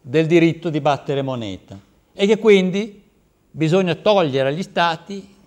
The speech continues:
questo diritto, questo monopolio di battere, nel battere moneta, bisogna darla alla Banca Centrale Europea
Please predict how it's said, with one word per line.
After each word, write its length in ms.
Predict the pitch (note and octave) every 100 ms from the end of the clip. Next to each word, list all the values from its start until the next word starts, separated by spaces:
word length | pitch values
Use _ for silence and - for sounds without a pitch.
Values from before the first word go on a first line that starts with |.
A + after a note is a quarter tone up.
| - _ _ _ _
questo 380 | - D#3+ D#3 F3+
diritto, 760 | D#3 F3 A3 - - - A2 G#2+ _ _
questo 200 | - C3+
monopolio 840 | D#3 D#3+ D#3+ G#3+ E3+ B2 A2 G#2 G#2 G#2+ G#2+ _ _ _ _ _
di 200 | - B2+
battere, 460 | C#3+ C#3+ - C#3 C3
nel 260 | B2 A#2+
battere 380 | A#2+ C3+ - C3
moneta, 400 | B2+ B2+ A2+ C#3+
bisogna 320 | C#3+ D3+ G3
darla 300 | D#3 D#3+ G3
alla 120 | C#3+
Banca 680 | A#2+ D3 D#3 E3 D3 C#3 C3+
Centrale 520 | - D3+ D#3 E3+ E3+
Europea 560 | E3+ F3+ F3 F#3+ B2